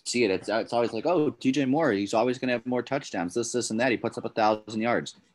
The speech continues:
Great. I mean, he gets, like, five to six catches a game and probably around seventy yards. Like, yes, he's consistent, but he's, he's consistently average. And for his price and where he's going, everyone's like, "Oh, this is gonna be his year where he gets ten touchdowns."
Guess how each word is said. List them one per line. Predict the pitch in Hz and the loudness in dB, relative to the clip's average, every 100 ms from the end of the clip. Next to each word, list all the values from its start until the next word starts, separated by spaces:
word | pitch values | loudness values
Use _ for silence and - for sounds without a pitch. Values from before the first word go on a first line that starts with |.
| _ _ - | _ _ -14
Great. | 110 123 101 - | 0 4 4 2
I | 110 | -2
mean, | 117 | 0
he | 123 123 | 0 2
gets, | 135 - | 0 0
like, | 139 123 - _ _ | 0 0 -4 _ _
five | 110 117 127 | 4 4 2
to | |
six | 120 123 - | -2 -4 -2
catches | 113 107 107 | -4 -2 -6
a | |
game | 87 95 98 | -4 -2 0
and | 98 90 | -2 0
probably | 92 92 | 0 2
around | 92 90 87 | 2 0 -2
seventy | - 92 90 87 | -2 -4 -2 -2
yards. | 85 78 76 - | 0 0 0 -2
Like, | 87 80 - _ _ _ | -4 -4 -10 _ _ _
yes, | 98 107 98 - | -6 -2 -2 -2
he's | 104 95 | -4 -4
consistent, | 101 - 101 95 120 107 | -6 -2 -2 -2 -2 0
but | 107 | 0
he's, | 104 98 - | 0 -4 -6
he's | 117 | -8
consistently | - 120 - 139 151 151 135 - | -4 -6 -2 -2 0 0 0 0
average. | 98 104 71 71 - _ | 2 2 0 -6 -12 _
And | 92 95 92 92 | -4 0 0 -2
for | 92 | -2
his | 117 120 | -2 -2
price | - 101 131 - - _ _ _ - | 0 2 2 0 -8 _ _ _ -4
and | 104 | 0
where | 98 110 | 4 4
he's | 117 101 | 2 0
going, | 104 98 104 98 | 4 4 4 2
everyone's | 98 104 98 | 0 -2 -4
like, | 101 90 | -4 -4
"Oh, | - 113 110 | 0 2 2
this | 107 | 0
is | 107 | -6
gonna | - 110 | -6 -6
be | 98 101 110 | -6 0 2
his | 98 | 2
year | 107 | 2
where | 98 | 2
he | 101 | 2
gets | 104 98 | 0 -4
ten | - 107 | -4 -4
touchdowns." | 104 107 - 87 78 67 | 0 -2 -2 -4 -4 -6